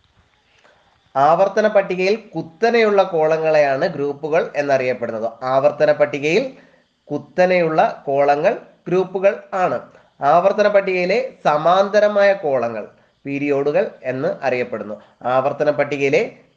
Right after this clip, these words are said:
സമാന്തരമായ കോളങ്ങൾ പീരിയഡുകൾ എന്ന് അറിയപ്പെടുന്നു. ആവർത്തന പട്ടികയിലെ ആകെ പീരിയഡുകളുടെ എണ്ണം ഏഴെണ്ണമാണ്.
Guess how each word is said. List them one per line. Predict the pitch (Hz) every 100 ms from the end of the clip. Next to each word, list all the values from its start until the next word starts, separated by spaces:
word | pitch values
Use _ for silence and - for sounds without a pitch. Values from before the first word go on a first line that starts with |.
| 139
സമാന്തരമായ | 127 139 147 147 151 147 143 147
കോളങ്ങൾ | 131 131 135 143 233 - - _ _
പീരിയഡുകൾ | 151 151 147 143 151 214 262 - -
എന്ന് | 143 123 - 175
അറിയപ്പെടുന്നു. | 170 160 127 107 101 - _ _ _ _ _ _ _ _ _ _ _ 147
ആവർത്തന | 165 185 214 226
പട്ടികയിലെ | 214 208 202 214 214 -
ആകെ | 143 156 190 214 220
പീരിയഡുകളുടെ | 214 180 175 185 180 175 170
എണ്ണം | 147 143 214 214 156
ഏഴെണ്ണമാണ്. | 156 175 175 147 127 113 104 107